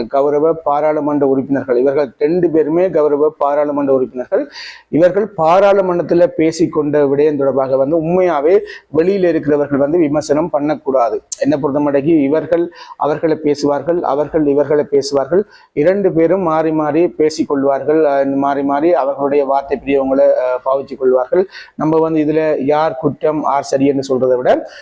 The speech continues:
ஒரு சக மனிதனா ஒரு விடயம் தொடர்பாக தான் இதை பகிர்ந்து கொள்றோம். உண்மையாவே நம்ம வந்து,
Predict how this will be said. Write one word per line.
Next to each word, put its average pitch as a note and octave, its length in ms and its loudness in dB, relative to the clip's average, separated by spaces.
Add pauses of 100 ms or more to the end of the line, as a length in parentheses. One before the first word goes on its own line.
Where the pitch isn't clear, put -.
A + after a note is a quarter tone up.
(120)
ஒரு D#3 180 0
சக D#3+ 380 2
மனிதனா E3 420 -2 (240)
ஒரு D3 200 2
விடயம் F#3 380 2
தொடர்பாக D3 420 0
தான் D#3+ 160 -2
இதை D3 100 0
பகிர்ந்து C#3 340 0
கொள்றோம். B2+ 340 -2
உண்மையாவே G3 480 2
நம்ம E3+ 260 -2
வந்து, F3+ 240 2